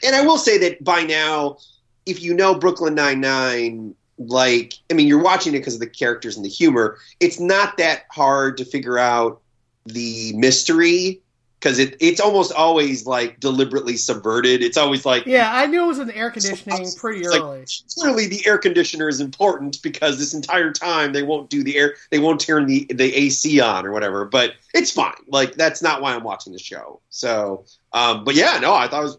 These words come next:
Speaker 1: <laughs> it's, it's pretty funny. Like, I, I really liked it. Um, what do you think?
Speaker 2: I'd say I agree. It was fun.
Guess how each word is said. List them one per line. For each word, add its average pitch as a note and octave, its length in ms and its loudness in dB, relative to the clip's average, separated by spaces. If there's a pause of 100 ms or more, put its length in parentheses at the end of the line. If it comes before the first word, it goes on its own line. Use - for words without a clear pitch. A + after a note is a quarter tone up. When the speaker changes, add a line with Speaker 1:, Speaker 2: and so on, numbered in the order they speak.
Speaker 1:
<laughs> - 100 -16
it's, A3 200 -8
it's - 160 -14
pretty - 360 -12
funny. B2 360 -6
Like, G#2+ 280 -4
I, A#2+ 80 0
I B2+ 160 -2
really C3 200 2
liked A#2+ 260 -2
it. - 120 -14 (400)
Um, G#2+ 420 -2
what C3 160 2
do C#3 60 8
you C#3 100 6
think? F#2+ 200 -6 (680)
Speaker 2:
I'd F4 180 -6
say D4 180 -2
I C4 140 -2
agree. B3+ 340 -4
It G3 40 -8
was G3+ 140 -8
fun. A3+ 420 -6